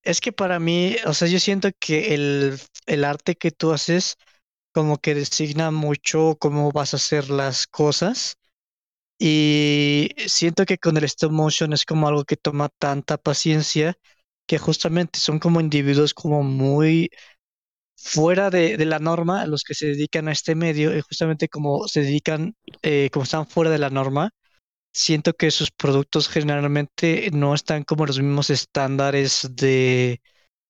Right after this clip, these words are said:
de narrativa que la gente está acostumbrada a, en el sentido de que,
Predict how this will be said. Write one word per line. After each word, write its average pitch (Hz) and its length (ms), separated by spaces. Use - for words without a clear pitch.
de 156 280
narrativa 147 600
que - 180
la 143 100
gente 143 420
está 147 200
acostumbrada 135 1120
a, 139 420
en 156 120
el 160 80
sentido 170 460
de 156 120
que, 147 360